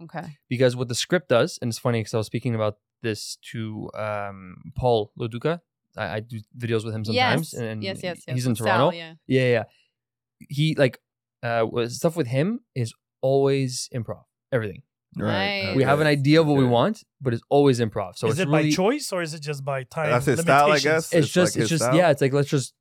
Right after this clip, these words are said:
Speaker 2: go with it and see what happens.
Speaker 1: Oh,
Speaker 2: And,
Speaker 1: that's
Speaker 2: and it's
Speaker 1: awesome.
Speaker 2: great because that's where, like, the random stuff comes out.
Speaker 1: Yes.
Speaker 3: Yeah.
Speaker 2: However, it takes longer in the editing process
Speaker 3: Mm.
Speaker 2: and it takes longer in the filming process because,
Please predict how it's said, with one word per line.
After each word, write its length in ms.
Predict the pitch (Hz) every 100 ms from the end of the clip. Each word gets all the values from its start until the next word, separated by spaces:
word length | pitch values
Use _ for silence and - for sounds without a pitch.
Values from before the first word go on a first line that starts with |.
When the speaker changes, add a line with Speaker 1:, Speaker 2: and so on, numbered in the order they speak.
| _
Speaker 2:
go 140 | 147
with 100 | 147
it 60 | 139
and 100 | 127
see 140 | -
what 160 | 135 127
happens. 360 | 104 131 135 120
Speaker 1:
Oh, 40 |
Speaker 2:
And, 100 | - 113
Speaker 1:
that's 60 |
Speaker 2:
and 200 | 117 113
it's 60 | 131
Speaker 1:
awesome. 160 | 131 117
Speaker 2:
great 160 | 185
because 340 | 151 139 120 - -
that's 240 | 131 135
where, 120 | 139 127
like, 200 | 117 - -
the 100 | 117
random 360 | 120 127 123 110
stuff 200 | 123 110
comes 220 | 110 107
out. 140 | 104
Speaker 1:
Yes. 320 | 90 180 165 -
Speaker 3:
Yeah. 140 | 226
Speaker 2:
However, 320 | 156 165 170 -
it 160 | 147 127
takes 340 | 147 135 - -
longer 760 | 120 123 127 143 151 139 127 123
in 180 | 131
the 140 | 117 120
editing 280 | 117 131 156
process 560 | 160 185 269 302 - 104
Speaker 3:
Mm. 240 | 110 104 90 -
Speaker 2:
and 80 | 135
it 60 | 127
takes 220 | 131 -
longer 340 | 135 135 135
in 100 | 127
the 60 | 113
filming 340 | - 170 151
process 340 | - 113 110 113
because, 540 | 120 131 120 110 -